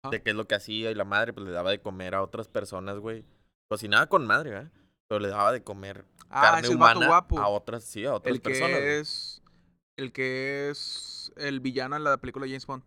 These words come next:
Speaker 2: Sí.
Speaker 1: Sí, es ese, ¿verdad?
Speaker 2: Sí.
Speaker 1: Sí, a huevo, sí.
Speaker 2: Entonces, llega un vato que le dice, "Es que quiero que me comas".
Speaker 1: ¿Mm?
Speaker 2: Y dices, "Güey, o sea, sí está cabrón".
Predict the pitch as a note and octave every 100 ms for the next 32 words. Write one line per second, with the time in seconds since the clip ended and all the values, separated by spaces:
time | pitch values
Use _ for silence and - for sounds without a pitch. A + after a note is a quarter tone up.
0 | _ _ - G#2+ F2 - C#3 C#3+ C#3 D3
1 | D3+ E3 G2+ A#2 G#2+ G#2 C3+ - - A2+
2 | A#2 A2 B2 A2+ - _ _ _ _ _
3 | _ _ _ _ _ - B2 C3+ C#3+ C#3+
4 | - C3 A#2+ A2 A2 G#2+ - A#2+ B2 B2
5 | A2+ G2 F2+ D3 C#3 _ _ _ _ _
6 | _ _ _ _ _ - E3 A#4+ F5+ A2+
7 | A#2 A2+ G2 A2 G#2 F#2 G2+ F#2 E2+ A2+
8 | A#2+ A2 F2+ G2+ G2 F#2+ - G#2+ - G2+
9 | B2+